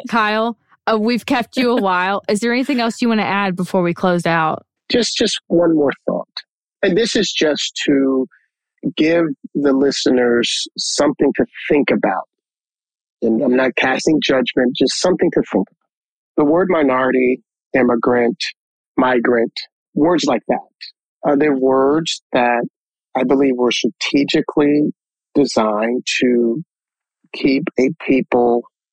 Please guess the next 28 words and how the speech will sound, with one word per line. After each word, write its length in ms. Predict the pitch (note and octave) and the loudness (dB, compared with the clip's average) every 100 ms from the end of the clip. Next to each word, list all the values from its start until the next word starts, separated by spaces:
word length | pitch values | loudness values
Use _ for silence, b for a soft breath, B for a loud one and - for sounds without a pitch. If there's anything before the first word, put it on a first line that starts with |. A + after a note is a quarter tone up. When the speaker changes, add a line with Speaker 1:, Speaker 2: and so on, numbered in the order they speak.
| _ _ _ _ _ | _ _ _ _ _
Speaker 2:
from 300 | _ C#3 B2+ | _ -2 0
being 240 | B2+ C3+ B2 - | 2 0 0 0
humanized. 760 | C#3+ B2+ G#2+ F#2+ - - - _ _ _ _ _ | 2 2 0 -2 -8 -20 -20 _ _ _ _ _
And 480 | C#3+ C#3 C3 B2+ B2 - _ _ _ _ _ _ - | 0 2 2 0 -2 -6 _ _ _ _ _ _ -2
every 200 | D3 F3+ | 0 0
time 280 | - D3+ D3 | 0 0 2
I, 120 | C3+ - B2+ | 0 -2 -4
I 100 | - | -2
talk 200 | - D3 | 0 0
about 240 | C#3 B2+ A2 | 2 0 0
this, 440 | B2+ A2+ - - - _ _ _ _ _ _ _ _ _ _ _ _ - | 0 0 -2 -8 -10 _ _ _ _ _ _ _ _ _ _ _ _ 0
the 160 | C3 | 2
only 240 | C#3+ G3+ - - | 2 0 -2 -2
people 400 | D3+ C#3+ C#3+ B2+ - | 0 0 0 0 2
who 420 | C3 B2 B2+ C3 - _ _ _ - | 2 2 0 -4 -8 _ _ _ -4
object 460 | B2+ A#2+ C#3 C3+ - | -2 0 -2 -2 0
to 80 | |
these 200 | A#2 A2+ - | 0 0 0
words 540 | A#2 G2 C#2+ - - - _ _ _ _ _ _ _ _ _ _ B2+ | 0 0 -2 -8 -10 -10 _ _ _ _ _ _ _ _ _ _ -2
are 100 | A#2+ | 0
people 280 | C#3 B2+ | 0 0
who've 160 | A#2+ A#2 | 0 0
never 260 | C3 A#2+ A#2+ | 2 2 0
been 160 | A#2 A2 | 0 -2
called 380 | - A2+ G#2+ - | 0 0 0 0
these 180 | G2+ - | -4 -2
words. 480 | G2 - - - - _ _ _ - | -4 -4 -10 -12 -14 _ _ _ -4
And 460 | C#3+ C3+ B2+ B2+ | 0 2 2 0